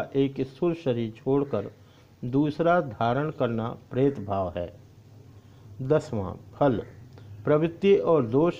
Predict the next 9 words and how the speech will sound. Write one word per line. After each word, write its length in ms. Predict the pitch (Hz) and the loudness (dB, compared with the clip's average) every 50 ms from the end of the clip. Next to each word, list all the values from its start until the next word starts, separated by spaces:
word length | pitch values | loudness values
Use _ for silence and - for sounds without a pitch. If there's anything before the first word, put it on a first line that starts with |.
| - - | -8 -4
से 120 | - 160 160 | 0 0 0
जो 200 | 143 139 147 147 147 - - | 2 2 2 2 2 0 0
अर्थ 220 | 143 147 156 - - | -2 -2 -2 -2 -2
उत्पन्न 400 | 165 143 - - - 147 151 156 | -4 -4 -4 -4 -4 -4 -2 -2
हो 260 | 156 113 117 101 - - - - | -2 -2 -2 -4 -4 -8 -12 -12
उसे 260 | - 120 - - 151 143 - - - | -12 -10 -4 -2 -2 -2 -2 -4 -2
फल 140 | - 135 139 | 0 0 0
कहते 360 | 139 - 107 98 - - 101 | 0 -2 -4 -4 -4 -6 -8
हैं। 260 | 90 90 98 90 87 | -8 -8 -8 -10 -12